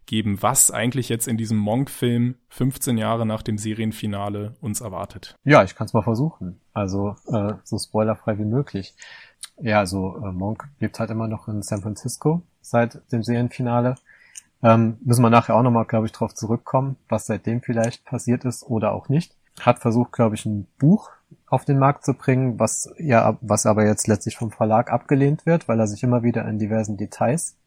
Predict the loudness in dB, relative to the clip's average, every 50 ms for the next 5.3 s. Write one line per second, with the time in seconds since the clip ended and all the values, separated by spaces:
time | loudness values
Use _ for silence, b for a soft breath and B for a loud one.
0 | _ _ _ B B B B B B 0 2 2 2 2 0 B B B B B
1 | B B B 4 4 6 6 8 6 4 4 2 2 0 0 -2 -8 -8 -8 -8
2 | B B B B B B 4 6 8 8 8 4 4 6 8 8 10 8 6 4
3 | 0 -4 -2 2 6 8 8 8 6 6 4 2 0 0 2 2 2 2 2 0
4 | 0 2 4 2 0 0 -4 -6 -4 -2 -2 -2 -2 0 2 4 4 4 2 4
5 | 4 4 4 2 -2